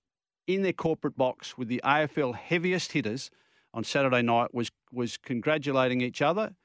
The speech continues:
appreciating each other, because Channel seven and Fox will continue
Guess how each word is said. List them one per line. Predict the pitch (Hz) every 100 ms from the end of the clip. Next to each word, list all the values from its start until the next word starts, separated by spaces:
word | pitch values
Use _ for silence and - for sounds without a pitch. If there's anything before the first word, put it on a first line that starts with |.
| _ _ _ -
appreciating | 110 - 160 170 147 127 123
each | 117 -
other, | 131 196 180 _ _ _
because | - 127 -
Channel | - 156 147
seven | - 185 185 247 240 _ _ _ _ _ -
and | 131
Fox | - 156 - -
will | 135
continue | - 113 - 135 104 120